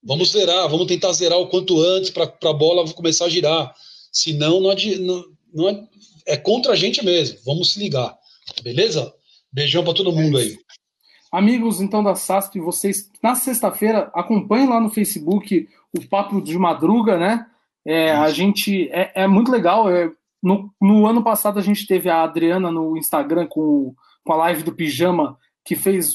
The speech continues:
Speaker 2: um baita sucesso, sempre rolando. E agora, esse ano aqui, o pessoal, o Aquiles, junto com o Marcelo Casanossa, junto com o Rafa do Cavaco, fazendo Papo de Madruga. A gente super incentiva isso. É,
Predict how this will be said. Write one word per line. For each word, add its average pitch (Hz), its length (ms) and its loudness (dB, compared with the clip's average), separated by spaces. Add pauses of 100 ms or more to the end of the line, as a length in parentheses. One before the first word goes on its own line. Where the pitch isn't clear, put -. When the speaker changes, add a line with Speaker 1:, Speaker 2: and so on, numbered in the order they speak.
Speaker 2:
um 175 140 -8
baita 190 320 0
sucesso, 170 720 -2
sempre 185 280 -4
rolando. 175 520 2 (280)
E 170 80 2
agora, 170 640 0
esse 170 320 0
ano 175 160 2
aqui, - 160 -8
o 165 60 -8
pessoal, 165 420 -2 (460)
o 160 220 2
Aquiles, 175 580 2
junto 165 380 -2
com - 120 -6
o 151 120 2
Marcelo 151 320 0
Casanossa, 151 640 0
junto 170 240 -6
com 170 100 -6
o - 20 0
Rafa 147 220 -2
do 147 100 -2
Cavaco, 147 380 -2
fazendo 151 260 -2
Papo 151 220 -4
de 143 80 -14
Madruga. 156 500 0 (280)
A 156 80 0
gente 196 240 2
super 226 320 2
incentiva 185 800 2
isso. 170 480 0 (340)
É, 143 600 0